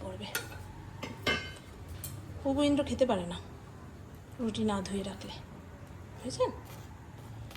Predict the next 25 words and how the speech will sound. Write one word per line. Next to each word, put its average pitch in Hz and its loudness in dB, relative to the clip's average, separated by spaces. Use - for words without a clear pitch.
নাহলে 220 -2
তো 226 -4
একটু 220 -2
ঘি 226 6
মাখিয়ে 226 2
রাখলেই 226 2
অনেকক্ষণ 220 2
যাবত 208 0
নরম 196 2
থাকে। - -8
আমরা 226 4
যেদিন 226 8
বিহারে 233 10
যাব 247 10
সেদিন, 233 6
আহ, 226 4
বাড়ি 233 8
থেকে 254 6
কিছু 262 4
বানিয়ে 247 10
নিয়ে 262 12
যেতে 254 10
হবে 226 8
খাবার 208 8
দাবার। 214 8